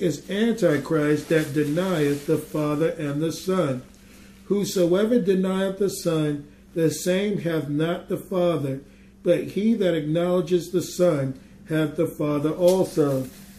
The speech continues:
Let that therefore abide in you which ye have heard from the beginning. If that which ye have heard from the beginning shall remain in you, ye shall, um,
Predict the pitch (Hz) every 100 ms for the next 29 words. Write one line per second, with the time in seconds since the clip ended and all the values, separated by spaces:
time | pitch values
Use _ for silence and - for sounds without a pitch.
0 | - - - - - - - - - 139
1 | 185 240 254 214 202 139 190 208 - 214
2 | 208 165 139 160 175 180 180 175 185 185
3 | 165 175 147 135 156 156 170 175 156 175
4 | 175 - 175 156 139 - 156 151 160 170
5 | 156 170 160 143 135 - - - - -
6 | - 165 147 135 170 190 202 165 180 156
7 | 170 175 170 175 160 143 185 190 190 -
8 | 180 180 180 185 165 185 160 143 143 -
9 | - - - 175 151 143 151 151 160 170
10 | 170 170 185 196 202 139 139 135 139 -
11 | - - - - - 143 185 208 - 175
12 | 165 160 170 160 151 151